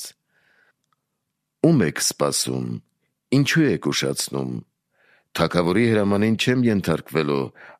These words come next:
այլ հնազանդվում եմ Մովսեսի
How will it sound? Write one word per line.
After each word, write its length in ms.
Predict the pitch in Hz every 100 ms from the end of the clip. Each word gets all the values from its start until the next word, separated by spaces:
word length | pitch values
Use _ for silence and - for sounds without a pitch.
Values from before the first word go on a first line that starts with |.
| _
այլ 400 | 80 98 104 107 101
հնազանդվում 920 | - 82 95 87 90 85 73 76 107 98
եմ 160 | 92 82 -
Մովսեսի 640 | 80 87 85 80 76 -